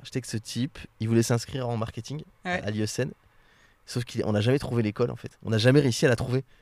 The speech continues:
Speaker 1: Du coup, il s'est jamais inscrit.
Speaker 2: Mais
Speaker 1: Et tu vas savoir qui c'est, dès que je vais te dire la, la chute de cette histoire, c'est qu'à la fin, il a décidé d'ouvrir une sandwicherie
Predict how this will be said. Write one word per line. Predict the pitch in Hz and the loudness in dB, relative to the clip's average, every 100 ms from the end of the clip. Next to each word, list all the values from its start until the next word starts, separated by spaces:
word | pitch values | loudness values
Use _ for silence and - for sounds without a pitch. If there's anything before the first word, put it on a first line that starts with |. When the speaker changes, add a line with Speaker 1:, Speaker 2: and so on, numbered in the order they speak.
| _ | _
Speaker 1:
Du | - | -10
coup, | 113 | -2
il | 143 | 0
s'est | 113 | 4
jamais | 117 151 | 6 8
inscrit. | 127 - 135 214 _ _ _ | 6 2 -4 -6 _ _ _
Speaker 2:
Mais | 170 165 - | -6 -6 -2
Speaker 1:
Et | 123 | 6
tu | 165 | 8
vas | |
savoir | 160 214 | 10 8
qui | - | 6
c'est, | 147 175 208 - _ _ _ | 2 6 6 4 _ _ _
dès | 110 147 | 4 4
que | |
je | 135 | 6
vais | 131 | 2
te | |
dire | 113 117 | 6 8
la, | 110 98 | 8 6
la | 98 | 0
chute | - 165 | -2 -4
de | 160 | -4
cette | 113 - | -6 -4
histoire, | - 160 - - - - | 0 0 -2 -20 -20 -12
c'est | 110 | 0
qu'à | 117 | 6
la | 110 | 6
fin, | 113 135 143 | 8 6 8
il | |
a | 110 | 6
décidé | 104 - 117 | 2 -2 0
d'ouvrir | 113 107 | 0 0
une | 107 | -2
sandwicherie | - 104 101 - | -2 -2 -4 -6